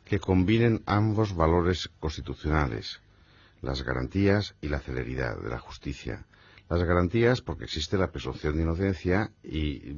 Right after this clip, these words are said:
debe evitarse al máximo los errores judiciales, es decir, que,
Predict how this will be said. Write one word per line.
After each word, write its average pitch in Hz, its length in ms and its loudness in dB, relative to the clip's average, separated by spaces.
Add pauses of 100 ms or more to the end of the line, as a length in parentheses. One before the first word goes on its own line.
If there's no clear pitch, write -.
(140)
debe 85 220 4
evitarse 87 420 2
al 78 100 2
máximo 87 500 0
los 78 180 -2
errores 78 360 2
judiciales, 87 800 0 (100)
es - 60 -20
decir, 76 120 -6
que, 73 220 -6